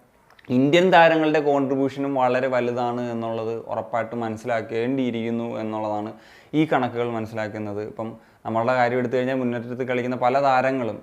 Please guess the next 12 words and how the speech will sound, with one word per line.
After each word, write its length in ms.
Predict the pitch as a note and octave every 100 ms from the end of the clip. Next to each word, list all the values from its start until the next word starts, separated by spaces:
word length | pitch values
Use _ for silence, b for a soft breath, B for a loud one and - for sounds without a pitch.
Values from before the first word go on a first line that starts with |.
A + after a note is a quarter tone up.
| -
ഈ 40 |
പറഞ്ഞ 260 | A#2 A2+ A#2
പോലെ 260 | A2 A2 - -
ഇത്, 300 | - C#2 G#2
ഇതിലേക്ക് 560 | F#2+ F2+ A2 A2+ A2+ A#2
ഉയർന്നു 340 | A2 A2 A#2+
വരേണ്ടതുണ്ട്. 540 | A#2 G#2+ A2 A#2 A2 G#2
അപ്പം 120 | A2+
നമ്മുടെ 400 | G#2+ A2+ B2+ C3
താരങ്ങളുടെയൊക്കെ 640 | C3 B2 B2+ B2+ C3 B2+ B2+
കണക്കുകളൊക്കെ 640 | B2 A#2+ A2+ A#2+ B2 A#2+
ആണെങ്കിൽ 440 | B2+ A#2+ A#2 B2